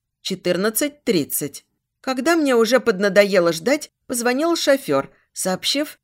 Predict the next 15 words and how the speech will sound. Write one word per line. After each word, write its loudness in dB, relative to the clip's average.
что -4
они 0
заезжают 0
на 0
стоянку -2
пансиона. -4
Я -2
выглянул 0
в -4
окно. -6
И -6
правда, 2
подъехали 0
два 0
авто. -8